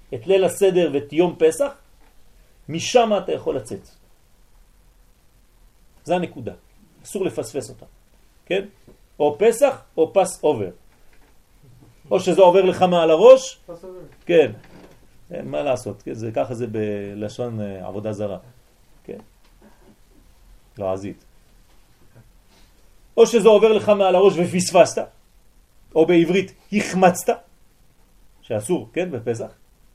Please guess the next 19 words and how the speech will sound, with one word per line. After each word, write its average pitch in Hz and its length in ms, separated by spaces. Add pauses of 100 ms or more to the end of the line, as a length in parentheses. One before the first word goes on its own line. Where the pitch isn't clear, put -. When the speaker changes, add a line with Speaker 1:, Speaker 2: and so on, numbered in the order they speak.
(140)
Speaker 1:
להחמיץ, 151 460 (160)
אפילו 185 240
במשהו, 170 480 (1900)
או 262 220
שאתה 214 520 (140)
מנצל 165 760
את 277 120
הזמן 175 400
הזה 170 260
ויוצא. 120 320 (2250)
לכן 110 380
כל 143 180
אדם 170 220
חייב 147 300
לראות 143 280
את 127 100
עצמו 165 300
כאילו 151 320
הוא 147 300